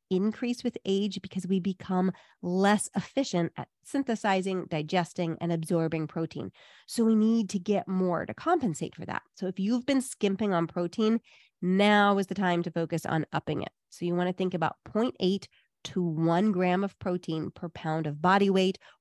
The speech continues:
or per pound of goal body weight if you have a lot of weight you wanna lose. And in relation to this topic at hand, the role of protein is going to be it helps you to recover. It does lots of other good things for you, but it's going to help with your recovery.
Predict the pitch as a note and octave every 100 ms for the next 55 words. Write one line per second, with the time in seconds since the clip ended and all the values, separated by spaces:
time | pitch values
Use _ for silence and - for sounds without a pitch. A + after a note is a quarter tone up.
0 | _ B3+ C#4 A3+ F#3+ E3+ D#3 D#3 F3 G3+
1 | G#3 G#3+ G#3+ E3+ F3 E3+ D#3+ D#3 D3 D3
2 | D#3 - G3+ G3+ G#3 A3 C4 - _ _
3 | _ _ _ _ _ A3+ A#3+ B3 G#3+ G#3+
4 | A3 G3 F#3+ - G3 G3+ G3 F3 F3 G3
5 | G3+ - _ _ _ _ _ F3+ - F3+
6 | G3+ G3+ F#3+ F#3+ F3+ G3 G3 F3 F3 D#3+
7 | E3+ E3+ - E3 - - E3 - D#3+ D#3
8 | D#3+ E3+ - - - E3+ F3 F#3 A#3 B3
9 | A3+ G#3+ A3 G#3 - F#3+ F3+ F3 - D#3+
10 | E3 D#3+ D#3+ D#3+ D#3 D#3+ E3 - - -
11 | -